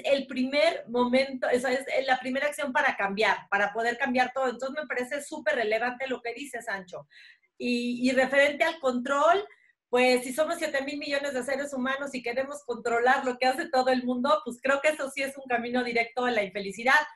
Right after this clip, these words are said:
No obstante, podemos controlar lo que nosotros hacemos y lo que nos corresponde.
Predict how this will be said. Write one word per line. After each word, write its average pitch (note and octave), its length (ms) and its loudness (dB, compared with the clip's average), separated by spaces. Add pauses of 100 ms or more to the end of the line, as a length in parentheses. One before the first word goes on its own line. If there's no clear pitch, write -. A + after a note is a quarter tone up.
(160)
No C4 200 2
obstante, D4 500 2
podemos B3 400 0
controlar A3+ 480 2
lo B3+ 140 -2
que A#3 100 -2
nosotros G#3+ 480 -8
hacemos F3+ 400 -8 (500)
y G3+ 120 -6
lo G#3 160 2
que G#3+ 100 0
nos G3 180 -4
corresponde. G3 720 -4